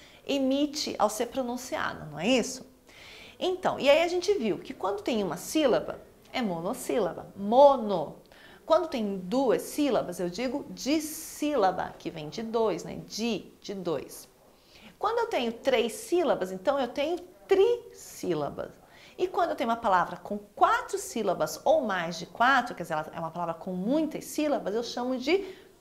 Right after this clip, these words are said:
polissílaba, certo?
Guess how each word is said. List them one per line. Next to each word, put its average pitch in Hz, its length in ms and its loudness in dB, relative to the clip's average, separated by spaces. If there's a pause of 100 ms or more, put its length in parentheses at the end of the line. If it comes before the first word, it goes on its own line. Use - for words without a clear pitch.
(240)
polissílaba, 330 1200 6 (220)
certo? 440 520 2